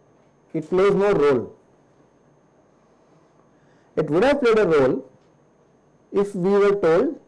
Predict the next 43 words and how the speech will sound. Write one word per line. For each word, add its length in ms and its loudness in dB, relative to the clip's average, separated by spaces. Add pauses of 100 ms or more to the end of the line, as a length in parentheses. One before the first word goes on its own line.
(840)
that 400 -2
under 300 -2
I 100 2
S 180 0
A 60 2
conditions 560 -4
at 240 -4
two 80 0
hundred 280 0
meters, 460 -6 (800)
in 180 0
which 220 -2
case 420 0 (720)
the 200 -2
O 240 4
A 40 0
T 120 0
would 120 2
not 140 0
have 160 0
been 160 -2
given 400 0 (720)
and 240 -2
the 100 2
pressure 380 0
also 260 0
would 100 0
not 120 -2
have 140 -2
been 160 -2
given, 260 -12 (1040)
because 320 0
those 220 0
can 200 -4
then 180 -2
be 80 0
calculated 680 -4
for 160 -2
the 220 -4
I 140 -4
S 180 -4
A 60 -6
conditions. 580 -12